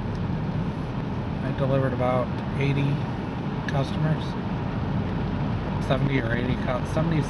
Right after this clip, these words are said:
seventy some or eighty some customers, something like that. But I'm not doing too bad. It's, like, eight minutes after one. My partner called just a few minutes ago to see <laughs> how I was doing. About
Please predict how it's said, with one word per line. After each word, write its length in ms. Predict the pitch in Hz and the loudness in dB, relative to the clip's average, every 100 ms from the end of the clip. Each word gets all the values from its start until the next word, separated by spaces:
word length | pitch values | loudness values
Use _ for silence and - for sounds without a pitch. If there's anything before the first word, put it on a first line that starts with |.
| - - - - - - | -2 -2 -2 -2 -2 4
seventy 280 | 151 156 147 | 6 6 6
some 240 | 170 151 | 4 4
or 100 | 117 | 4
eighty 240 | 120 127 | 2 2
some 260 | 127 135 127 | 2 2 2
customers, 540 | - 123 117 123 120 - | 2 2 2 0 0 0
something 200 | 127 113 117 | 0 0 0
like 100 | - | 2
that. 220 | 117 - - - - - - - - 139 | 0 0 0 0 0 0 0 0 0 4
But 80 | |
I'm 100 | 135 | 6
not 180 | 139 135 | 6 4
doing 240 | 135 135 139 | 4 4 4
too 120 | 156 | 4
bad. 360 | 151 123 113 139 139 - - - - - - - - - - | 6 6 6 4 2 2 0 -2 -2 -2 -2 -2 -2 -2 0
It's, 340 | - - - - | 0 2 2 2
like, 160 | - - - - | 2 2 2 4
eight 140 | - - | 2 2
minutes 200 | 127 - | 0 2
after 260 | - - - | 0 0 0
one. 380 | 73 - - - - - - - - - - - - - - - - - - - - - | 0 2 2 2 2 0 -2 -2 0 0 0 -2 -2 -2 0 0 0 0 -2 0 0 2
My 120 | 139 | 2
partner 500 | 127 151 175 151 156 143 | 6 6 6 4 4 4
called 340 | 151 143 143 139 | 6 6 6 6
just 240 | 143 139 | 4 4
a 60 | 139 - | 2 4
few 140 | 147 | 6
minutes 440 | 143 147 165 143 156 | 6 6 6 6 4
ago 320 | 139 131 123 | 6 6 6
to 80 | - | 2
see 160 | 139 | 2
<laughs> 340 | - - - 156 | 2 2 2 4
how 140 | 131 | 6
I 160 | 131 123 | 6 6
was 160 | 123 - | 4 2
doing. 400 | 135 147 123 120 127 - - - - - 139 - - - - - - - 135 | 4 4 4 4 2 0 0 0 0 0 0 0 0 0 0 0 0 2 4
About 260 | 135 131 | 6 6